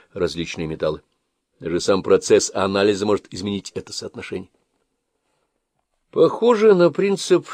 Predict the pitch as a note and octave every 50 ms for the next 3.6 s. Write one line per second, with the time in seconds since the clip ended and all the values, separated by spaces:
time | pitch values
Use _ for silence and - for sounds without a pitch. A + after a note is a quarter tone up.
0 | - D#3+ D#3 D3 C#3 B2+ - C3 A#2 A#2 A#2 B2 D3 D3+ D3+ D3+ C#3 - - -
1 | - C3 B2+ A2+ - - A#2 G2 D3+ E3+ F3 D#3 A#2+ F2 E2 D#2+ D2+ D#2+ D#2 D#2
2 | - E2 D#2 - _ _ _ _ _ _ _ _ _ _ _ _ _ _ - -
3 | - D#2+ C#2+ D2+ D2 D2 - - E2 - - _